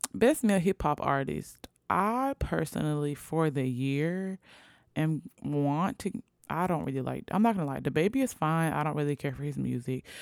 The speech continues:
Drake has just broken so many records in this past, so, surpassed so many people. He don't even care about this probably.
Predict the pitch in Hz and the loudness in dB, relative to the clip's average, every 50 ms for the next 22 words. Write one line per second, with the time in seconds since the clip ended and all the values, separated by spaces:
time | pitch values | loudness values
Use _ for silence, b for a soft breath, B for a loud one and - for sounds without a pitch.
0 | B B B B 147 139 147 165 180 214 262 330 359 339 - - - - 170 170 | B B B B -6 0 4 4 6 6 4 4 2 -2 -4 -12 -8 -4 0 2
1 | 185 175 - - - 175 170 156 - - 156 151 160 - 143 139 139 - - - | 2 0 0 0 0 0 0 0 0 2 4 4 4 2 0 -2 -2 -4 -10 -14
2 | - - - 147 151 151 151 151 147 147 143 - 139 135 135 - 147 135 - 147 | -10 -2 0 2 2 4 4 4 4 2 2 2 0 0 0 0 -2 -2 0 0
3 | 139 139 135 - - - 147 147 143 131 - - - - - - - - - 165 | 0 0 -2 -2 -2 -2 -2 -2 -2 -4 -6 -8 -8 -4 -4 -4 -2 0 -2 0
4 | - - 170 160 156 - - 160 160 151 151 - 156 143 185 196 214 233 233 254 | 2 2 2 2 2 0 0 0 0 0 0 0 0 0 2 2 2 2 0 -2
5 | 220 - - 143 135 135 139 - 139 131 - 139 139 139 135 139 139 135 147 | -4 -2 -2 -2 -2 -2 -4 -4 -4 -2 -2 -2 -2 -2 -2 -4 -4 -6 -6